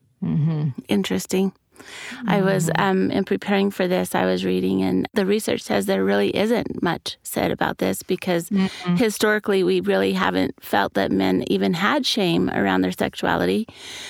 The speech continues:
Speaker 2: So I know you
Speaker 1: Right.
Speaker 2: work largely with L D S couples, so do I.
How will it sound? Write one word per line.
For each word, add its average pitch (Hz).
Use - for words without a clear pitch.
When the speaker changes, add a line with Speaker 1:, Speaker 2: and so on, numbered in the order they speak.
Speaker 2:
So -
I 226
know 233
you 220
Speaker 1:
Right. 196
Speaker 2:
work 202
largely 196
with 190
L 190
D 185
S 190
couples, 202
so 196
do 202
I. 190